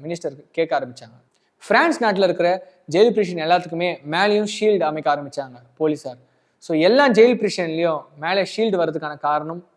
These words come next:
பாஸ்கலா இருந்திருக்காரு. So இதை பார்த்து நிறைய நாடுகளும் இதை ஃபாலோ பண்ண ஆரம்பிச்சிருக்காங்க.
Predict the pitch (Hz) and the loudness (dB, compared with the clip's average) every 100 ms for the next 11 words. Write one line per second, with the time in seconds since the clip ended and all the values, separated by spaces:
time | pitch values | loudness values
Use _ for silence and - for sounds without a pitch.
0 | - 151 151 160 151 131 127 123 117 _ | -6 -6 -4 -2 -2 -4 -12 -16 -18 _
1 | _ _ _ _ _ _ _ _ _ - | _ _ _ _ _ _ _ _ _ 0
2 | - 262 330 294 233 214 180 - 175 214 | 4 6 8 10 10 8 2 2 2 4
3 | 233 190 214 196 180 170 - 147 147 175 | 4 6 6 6 2 0 -6 -8 0 4
4 | 196 170 151 143 139 - 131 127 | 4 2 -4 -6 -8 -14 -14 -14